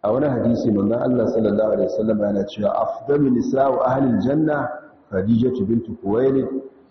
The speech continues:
wa Fatimatu bintu Muhammad wa Asiya bintu Mazahim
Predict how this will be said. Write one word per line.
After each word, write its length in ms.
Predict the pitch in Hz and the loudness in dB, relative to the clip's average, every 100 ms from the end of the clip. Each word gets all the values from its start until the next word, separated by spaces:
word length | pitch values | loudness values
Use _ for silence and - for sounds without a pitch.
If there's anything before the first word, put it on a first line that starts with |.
| _ 101 | _ -16
wa 60 | |
Fatimatu 580 | - 123 135 117 117 107 | -4 -2 0 0 0 0
bintu 240 | 110 110 107 | 0 0 0
Muhammad 460 | 101 110 107 107 104 - - - | 0 2 2 2 0 -6 -8 -4
wa 140 | 98 104 113 | -2 0 0
Asiya 560 | - - 104 117 135 - - - | 0 0 0 2 2 0 -2 -2
bintu 280 | 113 110 101 | -2 -2 -4
Mazahim 720 | 95 98 107 110 107 104 | -4 -2 0 0 0 0